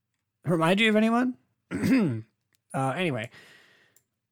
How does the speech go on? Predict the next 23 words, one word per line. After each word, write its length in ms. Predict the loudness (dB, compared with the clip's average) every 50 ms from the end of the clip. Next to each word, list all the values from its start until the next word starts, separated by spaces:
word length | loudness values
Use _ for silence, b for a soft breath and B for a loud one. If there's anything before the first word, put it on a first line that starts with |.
| _
Well, 240 | -4 0 2 4 4
I 160 | 4 4 2
guess 220 | 0 0 -4 -2 -2
we 80 | -2
can 120 | -2 -2 -4
talk 280 | -2 -2 -2 -4 -4
about, 260 | -6 -6 -6 -6 -4 -2
well, 280 | 0 2 4 4 4
hold, 200 | 2 0 -2 -2
is 120 | -6 -6 -6
there 120 | -6 -6
any 140 | -6 -8 -10
trivia? 440 | -8 -8 -6 -6 -6 -8 -8 -10 _ _
Is 80 | -4
there 80 | -2 -2
anything, 420 | -2 -2 -4 -4 -2 -2 -2 -4 -4 -4
anything 280 | -4 -4 -2 -4 -4 -4
interesting 560 | -4 -4 -4 -2 -2 -2 -2 0 0 2 2
about 160 | 2 0 0
this 120 | -4 -8
Pokemon? 380 | -4 -4 -4 -2 0 -2 -2 0
I'm 120 | -2 -4
sure. 500 | -2 -2 -2 -2 -4 -8 -12 -18 -20 _